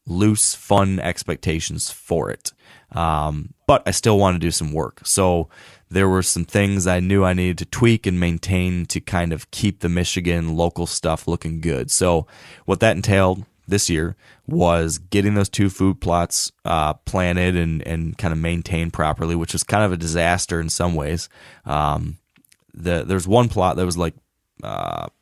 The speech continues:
perennial clovers, and I was able to kinda get that up and going again. But the front food plot, um, got taken over by weeds while I was gone over the summer, and so I had to have some folks come in and help me, and it was too wet, like, two or three different times, um,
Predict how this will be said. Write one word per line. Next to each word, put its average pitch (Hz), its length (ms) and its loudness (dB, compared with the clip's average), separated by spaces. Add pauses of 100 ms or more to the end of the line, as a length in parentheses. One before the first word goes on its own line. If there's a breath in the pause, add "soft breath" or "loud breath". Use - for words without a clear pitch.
perennial 101 580 4
clovers, 87 720 0
and - 80 -6
I 80 40 -2
was 85 120 -2
able 90 180 0
to 71 60 -10
kinda 85 200 -2
get 82 200 -4
that 85 160 2
up 82 120 -2
and 85 120 0
going 82 200 2
again. 80 460 -2
But 82 160 -2
the 76 80 -10
front 113 360 0
food 95 280 0
plot, 87 380 0 (480 loud breath)
um, 78 320 0
got 82 240 -2
taken 101 260 0
over 90 280 2 (140)
by 78 120 -2
weeds 101 420 4
while 90 120 4
I - 20 4
was 90 120 -2
gone 92 220 4
over 87 100 2
the 87 80 2
summer, 87 420 0
and 80 140 -2
so 80 120 -2
I 82 40 2
had 95 140 2
to 95 60 2
have 92 160 2
some 87 120 -6
folks 95 300 0
come 95 220 0
in 87 140 2
and 80 140 -2
help 92 240 2
me, 92 220 0
and 82 80 -2
it 73 40 -4
was - 120 -4
too 120 220 4
wet, 92 360 2 (240)
like, 80 180 -8
two - 160 -2
or 104 80 4
three 104 180 0
different 95 240 0
times, 92 580 0 (480 loud breath)
um, 76 520 0